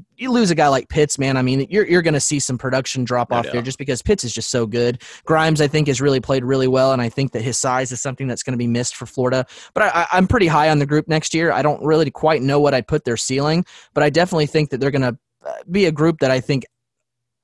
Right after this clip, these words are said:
Speaker 1: plays higher than what people would think they're going to.
Speaker 2: Well, and you said something that was exactly where I was gonna go with it. I think when you talk about evaluating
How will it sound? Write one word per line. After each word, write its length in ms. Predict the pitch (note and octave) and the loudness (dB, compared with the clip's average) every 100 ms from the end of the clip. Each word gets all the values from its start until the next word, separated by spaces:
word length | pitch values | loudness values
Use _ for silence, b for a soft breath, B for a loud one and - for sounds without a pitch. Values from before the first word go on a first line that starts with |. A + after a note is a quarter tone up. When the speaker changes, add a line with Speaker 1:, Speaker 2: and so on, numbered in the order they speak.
| _ - | _ -6
Speaker 1:
plays 320 | F#3+ E3 D3 | 0 0 0
higher 260 | D3+ C#3 | 0 0
than 120 | C3 A#2+ | 0 -2
what 120 | - | -4
people 200 | A#2+ G#2 | -8 -8
would 100 | G2 | -8
think 180 | G2 F#2 | -8 -8
they're 80 | |
going 220 | E2 D2 - | -10 -12 -12
to. 200 | C#2 - _ | -16 -16 _
Speaker 2:
Well, 120 | A#2+ | -4
and 80 | A#2 | -2
you 80 | C3+ | -2
said 240 | C3+ A2+ | -2 -2
something 300 | - F#2+ F2+ | -2 -6 -6
that 280 | F2 E2+ D#2 F2+ | -4 -4 -6 -8
was 180 | F2+ | -8
exactly 480 | E2+ E2+ G2 F#2 F#2+ | -8 -4 -2 -2 -6
where 160 | F2 F2 | -4 -4
I 80 | F2 | -4
was 160 | E2+ | -6
gonna 160 | - E2+ | -12 -8
go 180 | E2+ E2+ | -6 -6
with 200 | F2 F2+ | -6 -6
it. 120 | E2+ | -4
I 100 | G2+ | -6
think 440 | - D3 C3+ - _ | -4 -4 -4 -6 _
when 140 | G2+ | -10
you 120 | G2+ A2 | -10 -8
talk 280 | G2+ G2+ | -6 -6
about 240 | F2+ F2+ F2 | -4 -4 -4
evaluating 880 | D#2+ F2+ F2+ F2 F2+ F2 E2+ E2+ | -4 -4 -4 -4 -6 -6 -8 -10